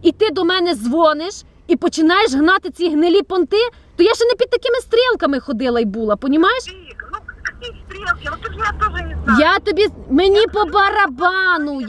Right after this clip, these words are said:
Speaker 1: я ще раз
Speaker 2: сказала.
Speaker 1: кажу. Ми на цій землі всі тимчасові, мені по барабану. Тепер я принципово влажу в цю справу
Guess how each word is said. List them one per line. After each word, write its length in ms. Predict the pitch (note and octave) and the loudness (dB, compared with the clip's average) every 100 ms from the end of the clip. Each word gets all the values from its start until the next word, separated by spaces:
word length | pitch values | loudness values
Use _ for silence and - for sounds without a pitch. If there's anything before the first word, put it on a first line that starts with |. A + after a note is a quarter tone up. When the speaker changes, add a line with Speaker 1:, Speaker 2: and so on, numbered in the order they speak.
| E4 | -4
Speaker 1:
я 60 | |
ще 340 | E4+ D#4+ F#4+ F4+ | -2 -2 0 0
раз 140 | D#4 | -2
Speaker 2:
сказала. 260 | - D#4+ C4 | -4 -4 -2
Speaker 1:
кажу. 380 | G#3+ F#3+ G3+ F3+ - A#3+ | -2 -6 -12 -14 -10 0
Ми 160 | E4 | 2
на 120 | F#4+ | 2
цій 240 | F#4 F#4+ G#4 | 0 0 0
землі 380 | E4+ F4+ F#4 A#4+ | 2 2 2 0
всі 200 | - D#4+ | -2 -4
тимчасові, 960 | G4+ F#4 F#4+ G#4 - G4+ G4 D4 C4 | -2 -4 -4 -6 -4 -2 0 0 -2
мені 240 | C#4+ E4 F4+ | -4 -4 -6
по 140 | F#4+ | -6
барабану. 680 | C#4 F4+ F4+ A#3+ D4+ B3 A#3+ | -4 -2 -4 -4 -4 -4 -8
Тепер 280 | D4 F#4 | -8 -4
я 140 | F#4 F4 | -4 -4
принципово 600 | F4+ E4+ F#4+ C#4 G4+ F4+ | -6 -6 -6 -4 -2 -2
влажу 440 | D4+ D#4+ D#4 B3+ | 0 0 0 -2
в 60 | A#3+ | -8
цю 160 | - D4+ | -10 -12
справу 580 | - E4+ F4+ F#4+ C4+ | -2 0 2 0 -4